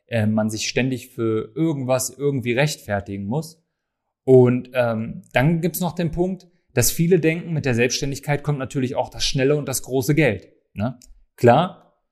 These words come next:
die Menge, die durch eine Selbstständigkeit irgendwie mal zustande kommt, ist sicherlich höher als in irgendeinem Anstellungsverhältnis. Also ich sag mal, wenn du dich selbstständig machst und du das Ganze ganz gut aufsetzt, dann wirst du halt so deine zehn, zwanzigtausend Euro am Anfang schon verdienen.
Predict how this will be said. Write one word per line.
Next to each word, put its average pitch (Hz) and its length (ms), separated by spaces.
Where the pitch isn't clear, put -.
die 127 180
Menge, 131 500
die 120 80
durch 127 180
eine 123 100
Selbstständigkeit 131 760
irgendwie 127 380
mal 117 160
zustande 156 440
kommt, 110 240
ist 113 120
sicherlich 117 420
höher 143 140
als 123 180
in 120 140
irgendeinem 117 340
Anstellungsverhältnis. 101 1120
Also 107 320
ich - 120
sag 143 160
mal, 135 260
wenn 123 140
du 127 80
dich 123 320
selbstständig 131 640
machst 110 220
und 123 100
du 117 60
das 123 160
Ganze 131 280
ganz 120 220
gut 120 140
aufsetzt, 151 680
dann 107 180
wirst 165 220
du 139 60
halt 131 220
so 123 140
deine 113 260
zehn, 139 600
zwanzigtausend 127 760
Euro 123 300
am 107 120
Anfang 123 360
schon 107 220
verdienen. 107 420